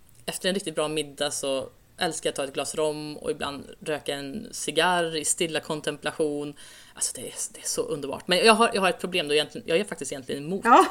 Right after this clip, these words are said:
Speaker 1: rökning,
Speaker 2: det, det,
Speaker 1: vilket är
Speaker 2: det är jag glad att höra
Speaker 1: jätteproblem om man
Speaker 2: faktiskt.
Speaker 1: älskar att röka
Speaker 2: <laughs>
Speaker 1: cigarr.
Speaker 2: Ja, men jag,
Speaker 1: Ja.
Speaker 2: jag kan förstå att det kan vara frestande
Speaker 1: Ja.
Speaker 2: ändå.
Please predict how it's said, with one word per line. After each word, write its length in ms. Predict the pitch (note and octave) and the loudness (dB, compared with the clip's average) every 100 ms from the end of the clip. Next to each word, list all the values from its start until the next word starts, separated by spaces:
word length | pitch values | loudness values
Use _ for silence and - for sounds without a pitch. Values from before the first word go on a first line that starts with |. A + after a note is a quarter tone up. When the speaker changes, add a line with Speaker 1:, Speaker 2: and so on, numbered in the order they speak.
| - | 2
Speaker 1:
rökning, 500 | - D3+ - - - - | -4 -2 0 0 0 2
Speaker 2:
det, 60 | |
det, 20 | |
Speaker 1:
vilket 220 | E4+ - - | 2 2 4
är 60 | |
Speaker 2:
det 100 | C#4+ | 6
är 40 | F4 | 10
jag 120 | E4+ | 10
glad 260 | E4 D#4+ D4+ | 12 12 12
att 60 | |
höra 160 | D#4+ B3 | 12 12
Speaker 1:
jätteproblem 240 | A#3 B3 | 12 10
om 60 | B3 | 12
man 100 | G4 | 12
Speaker 2:
faktiskt. 120 | - | 10
Speaker 1:
älskar 120 | - | 12
att 60 | B4+ | 12
röka 140 | - | 12
Speaker 2:
<laughs> 40 | A4 | 12
Speaker 1:
cigarr. 520 | D#4+ - - B3 B3+ | 12 12 12 12 12
Speaker 2:
Ja, 180 | E5+ B4 - | 8 8 12
men 200 | E4+ E4 | 12 12
jag, 220 | E4 D#4+ | 12 12
Speaker 1:
Ja. 100 | E4 | 12
Speaker 2:
jag 140 | D#4 | 12
kan 160 | F4 E4+ | 6 4
förstå 300 | E4 G#4+ G#4+ | 4 4 6
att 100 | F#4 | 6
det 60 | F#4 | 4
kan 180 | E4+ E4+ | 4 6
vara 180 | D#4 D4+ | 8 8
frestande 680 | D4+ - A#3+ G#3 G3+ G#3 - | 6 4 2 4 6 6 10
Speaker 1:
Ja. 180 | A3 | 10
Speaker 2:
ändå. 240 | F#3 F#3+ | 10 0